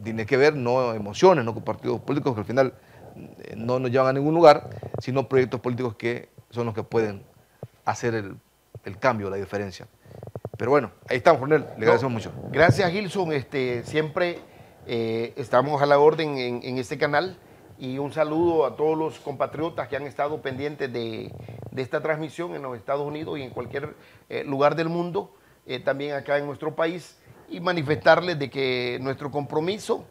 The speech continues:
Speaker 2: va a ser siempre, eh, primero, nuestro compromiso con la verdad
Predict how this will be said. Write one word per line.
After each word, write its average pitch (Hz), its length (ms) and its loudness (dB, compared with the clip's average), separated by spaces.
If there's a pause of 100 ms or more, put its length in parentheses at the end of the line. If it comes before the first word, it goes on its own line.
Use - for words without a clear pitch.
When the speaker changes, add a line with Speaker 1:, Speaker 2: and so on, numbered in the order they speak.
(400)
Speaker 2:
va 139 160 4
a 160 40 4
ser 175 200 -6
siempre, 175 640 -4
eh, 131 440 -6
primero, 160 460 -2 (400)
nuestro 156 260 0
compromiso 147 560 -4
con 156 140 -2
la 139 80 2
verdad 131 400 0